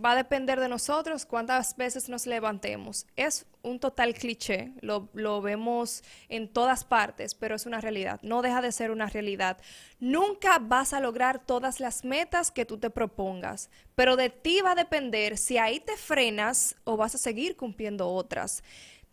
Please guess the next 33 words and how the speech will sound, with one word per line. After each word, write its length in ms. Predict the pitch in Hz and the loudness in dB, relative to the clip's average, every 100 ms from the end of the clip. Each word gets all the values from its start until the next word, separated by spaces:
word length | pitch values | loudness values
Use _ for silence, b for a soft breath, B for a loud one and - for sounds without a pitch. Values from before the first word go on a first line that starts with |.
| - | -8
Debo 320 | 214 320 381 | 4 6 6
decir 500 | 403 403 294 254 - _ - | 2 0 -2 -4 -8 _ -4
que 140 | 240 | -2
soy 260 | 240 269 302 | 0 0 0
una 120 | 330 | 0
persona 380 | 302 269 269 262 | -2 -4 -4 -6
que 260 | - 240 262 | -2 0 0
he 60 | |
sido 260 | - 269 240 | -2 -4 -4
muy 160 | 240 | -4
atacada. 520 | 262 269 - 202 196 208 | -4 -6 -6 -4 -2 -2
Las 140 | 214 | -2
personas 460 | - 233 277 294 - | -2 0 0 -2 -2
antes 320 | 277 359 415 392 | -2 0 -2 -2
del 160 | 381 | -2
Miss 220 | 359 370 | -2 -6
Universo 840 | 330 302 226 208 196 - 226 294 - - | -4 -4 0 0 0 -4 -4 -6 -16 -4
te 120 | 247 | 0
veneran 800 | 247 240 269 311 311 302 302 294 | 2 0 -2 2 4 4 2 -2
y 140 | 277 262 | 0 0
eres, 540 | 269 285 277 269 277 | 2 2 2 0 -4
"Wow, 400 | 254 339 359 339 | -2 2 2 2
qué 140 | 330 | 0
bella, 340 | 320 349 330 277 | 4 2 2 0
qué 120 | 285 | 0
talentosa, 680 | 302 320 294 311 330 302 294 | -2 -4 -2 2 2 2 0
vamos 280 | 269 294 330 | -2 -2 -2
a 80 | |
ganar 400 | 311 294 311 311 | 0 2 4 6
esto, 240 | 302 302 294 | 4 2 -2
que 120 | 285 | 0
lo 120 | 277 | 0
otro". 240 | 220 226 | 0 -2